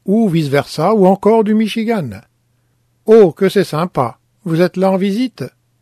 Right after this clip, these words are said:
Non, nous venons d'emménager ici. Pour venir à cette église ?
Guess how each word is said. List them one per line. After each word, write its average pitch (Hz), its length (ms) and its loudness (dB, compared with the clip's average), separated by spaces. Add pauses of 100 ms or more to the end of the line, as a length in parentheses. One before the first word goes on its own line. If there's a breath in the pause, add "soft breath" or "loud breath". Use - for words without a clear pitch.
(140)
Non, 196 300 2
nous 262 120 0
venons 220 300 2
d'emménager 233 600 0
ici. 131 380 -10 (580)
Pour 175 160 2
venir 180 300 0
à 180 60 0
cette 185 220 -4
église ? 185 600 -6